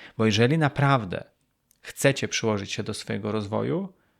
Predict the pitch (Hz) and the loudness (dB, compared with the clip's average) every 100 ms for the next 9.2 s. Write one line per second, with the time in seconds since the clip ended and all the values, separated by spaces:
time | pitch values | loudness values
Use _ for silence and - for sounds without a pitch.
0 | _ _ _ _ 135 - 156 175 170 135 | _ _ _ _ -2 2 4 6 4 4
1 | 139 113 104 - 151 156 151 139 147 139 | 4 4 2 2 2 2 0 2 2 0
2 | - 143 135 123 - - 107 - - - | -2 -2 -2 -2 -4 -2 -2 -4 -12 -12
3 | 127 _ _ - 127 123 - 117 113 110 | -18 _ _ -4 -2 -2 -2 0 0 2
4 | 110 98 92 - - _ _ - - 120 | 2 0 -2 -10 -18 _ _ -20 -4 -4
5 | - 170 131 104 87 87 104 113 135 127 | 4 4 6 4 2 0 -2 0 2 0
6 | - - - 160 151 131 131 127 127 120 | -4 -4 0 2 2 0 -2 2 2 2
7 | 107 _ _ 165 147 123 131 123 120 117 | -2 _ _ -2 0 2 4 2 2 -4
8 | 107 110 - - 110 - 113 101 104 135 | -4 -8 -8 -4 -4 -2 -2 0 0 -2
9 | 180 | -4